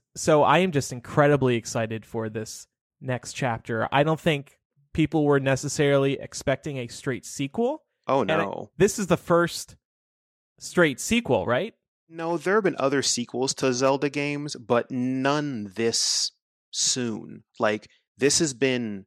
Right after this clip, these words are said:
Speaker 2: like, usually it goes, like, game and then a bunch of shoot-off games, and then they revisit that. Like,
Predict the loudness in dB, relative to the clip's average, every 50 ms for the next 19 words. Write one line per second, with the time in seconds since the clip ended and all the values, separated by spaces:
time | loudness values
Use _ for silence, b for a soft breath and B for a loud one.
0 | _ -2 0 0 0 0 0 0 2 4 4 4 4 4 4 4 4 6 4 4
1 | 2 -2 -4 -2 -2 -2 -2 -2 -6 -10 -14 b b b b b b b b b
2 | b b _ _ _ _ -4 0 2 2 4 4 2 0 0 -2 -4 -4 -6 -4
3 | -4 -4 -2 -2 -2 -2 -2 -2 0 -2 -2 -2 -2 -2 0 0 0 0 2 2
4 | 2 2 2 0 -2 -6 -4 -4 -4 -4 -4 -6 -6 -4 -4 -2 0 0 0 0
5 | 0 0 -2 -2 0 -2 -2 -2 -2 -4 -4 -4 -4 -4 -4 -6 -2 2 2 2
6 | 2 2 -2 -12